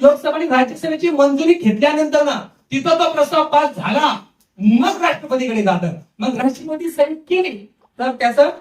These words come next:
गॅजेट किंवा नोटिफिकेशन किंवा आपण जे काय म्हणतो जीआर वगैरे म्हणतो तो फॉलो होतो.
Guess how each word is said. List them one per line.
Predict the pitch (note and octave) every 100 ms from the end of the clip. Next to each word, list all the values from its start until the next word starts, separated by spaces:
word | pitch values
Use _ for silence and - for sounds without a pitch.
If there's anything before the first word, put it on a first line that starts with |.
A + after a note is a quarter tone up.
| - _ _ -
गॅजेट | B3+ B3 D#4+ -
किंवा | A#3+
नोटिफिकेशन | A#3 A3 G3 D4 D4 D4 E4 E4+ - G#3+
किंवा | B3 C4+ D4
आपण | G#3+ C4
जे | B3+ C4
काय | B3+
म्हणतो | B3+ B3
जीआर | A#3 F#3+ A#3 A#3+
वगैरे | A#3 A3+
म्हणतो | A3+ G#3+ C4+ D4 - _
तो | C4 B3
फॉलो | G3+ G3
होतो. | F3 E3